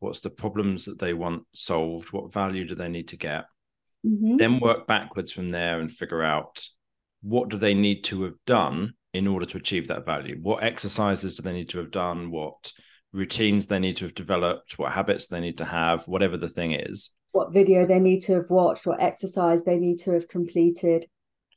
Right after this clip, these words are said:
Speaker 1: And then work back from that and go, what do you need to do to make sure they, they do the thing that gets them the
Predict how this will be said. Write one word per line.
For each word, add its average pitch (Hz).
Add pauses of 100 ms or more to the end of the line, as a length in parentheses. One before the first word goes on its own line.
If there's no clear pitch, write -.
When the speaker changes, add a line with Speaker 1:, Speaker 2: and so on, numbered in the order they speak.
(280)
Speaker 1:
And 98
then 110
work 101
back -
from 92
that 110
and 92
go, 92
what 104
do 104
you 104
need 104
to -
do 107
to 87
make 90
sure 98
they, 82 (220)
they 95
do 98
the 98
thing 87
that 87
gets -
them 85
the 82